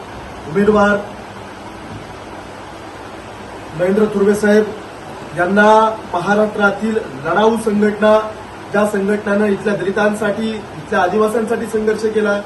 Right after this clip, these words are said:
ती एक स्वाभिमानी संघटना आज बिनशर्त पाठिंबा आम्ही यांना जाहीर करतो. खऱ्या अर्थानं एक लढवय्या आमदार कसा असायला हवा, खऱ्या अर्थानं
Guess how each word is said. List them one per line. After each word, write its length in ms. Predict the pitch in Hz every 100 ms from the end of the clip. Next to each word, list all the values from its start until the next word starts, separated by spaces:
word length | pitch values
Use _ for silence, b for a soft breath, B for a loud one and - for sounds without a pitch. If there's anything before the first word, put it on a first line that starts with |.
| - - - - - -
ती 360 | 247 262 262 226
एक 140 | 226
स्वाभिमानी 440 | 202 196 240 233 226
संघटना 760 | 214 208 202 214 214 196 196
आज 60 | 214 - - 156
बिनशर्त 400 | 196 202 202 226
पाठिंबा 480 | 214 180 202 196 190
आम्ही 320 | 180 180 214 226 - - - - -
यांना 180 | 175 208
जाहीर 280 | 196 202 190
करतो. 300 | 185 - 117 - - - - - -
खऱ्या 160 | 208 226
अर्थानं 420 | 220 240 240 247 254 254 -
एक 140 | 208 208
लढवय्या 420 | 208 233 254 269
आमदार 260 | 240 254
कसा 240 | 254 247 254
असायला 300 | 240 240 214
हवा, 180 | - - - - - - - - - 208
खऱ्या 180 | 226
अर्थानं 320 | 226 262 247